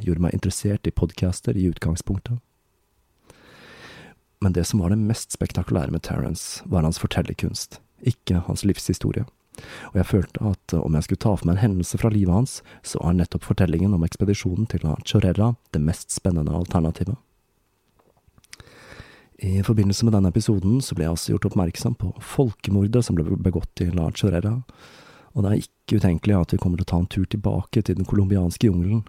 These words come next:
i en framtidig episode. Etter,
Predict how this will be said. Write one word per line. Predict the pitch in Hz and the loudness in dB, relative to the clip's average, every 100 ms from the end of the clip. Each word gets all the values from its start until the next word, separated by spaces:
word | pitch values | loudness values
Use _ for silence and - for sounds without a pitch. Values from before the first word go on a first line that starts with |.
| - | -6
i | - | 0
en | 82 76 | 0 2
framtidig | 80 - 80 78 | 0 0 -2 -2
episode. | 80 90 95 98 110 - _ _ _ _ _ _ _ _ _ _ - - - - - _ - | -2 -2 -2 -2 -4 -8 _ _ _ _ _ _ _ _ _ _ -20 -20 -20 -20 -20 _ -10
Etter, | - - 87 | -8 -2 0